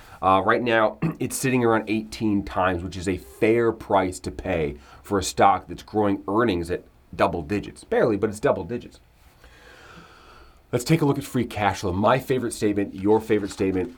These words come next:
the cash flow is where they make their actual jack. Let's figure out how much jack they're making. Adjusted free cash flow, we take free cash from operations and we expense stock-based comp just as a precaution.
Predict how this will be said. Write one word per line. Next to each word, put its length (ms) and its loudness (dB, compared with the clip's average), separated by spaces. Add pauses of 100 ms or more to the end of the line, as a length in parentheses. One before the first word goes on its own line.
the 100 -8
cash 400 -2
flow 140 2
is 80 -2
where 140 0
they 100 0
make 220 0
their 120 0
actual 300 -2
jack. 440 0
Let's 180 -8
figure 240 0
out 80 -6
how 100 2
much 160 -6
jack 320 -2
they're 120 -8
making. 380 -10 (1000)
Adjusted 600 2
free 240 -2
cash 380 2
flow, 100 -2
we 160 0
take 300 -2
free 180 -6
cash 320 -2
from 140 -2
operations 640 -2
and 80 -4
we 80 0
expense 540 -2
stock-based 560 -4
comp 360 -2
just 340 -4
as 140 -4
a 40 -6
precaution. 760 0